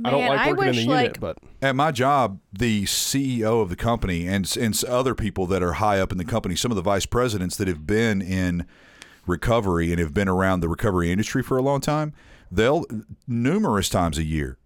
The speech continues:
Speaker 3: they'll travel around to some of the facilities and they'll go for a week and they will lead, uh, group sessions. And they'll have one-on-ones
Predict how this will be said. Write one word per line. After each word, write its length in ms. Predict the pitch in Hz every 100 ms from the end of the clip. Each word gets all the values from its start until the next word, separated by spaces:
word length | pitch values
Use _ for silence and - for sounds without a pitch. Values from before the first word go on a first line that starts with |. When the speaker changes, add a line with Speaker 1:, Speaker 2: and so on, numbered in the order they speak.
| -
Speaker 3:
they'll 220 | 101 143
travel 420 | - 147 143 139
around 280 | 117 110 127
to 60 | 131
some 160 | 131
of 40 | 113
the 60 |
facilities 640 | - 98 - 113 131 135 95
and 160 | 101
they'll 140 | 107 120
go 180 | 117
for 160 | 127 147
a 60 | 139
week 400 | 123 101 82 -
and 180 | 98 92
they 180 | 78 104
will 240 | 107 92
lead, 540 | 82 87 117 95 78 71 - _ _ _ _ -
uh, 200 | 92 85
group 280 | 80 113
sessions. 520 | - 92 - 62 - - _ _ -
And 220 | 104 95
they'll 160 | 107 113
have 260 | 113 120
one-on-ones 1160 | 95 82 90 113 135 101 80 78 69 65 - -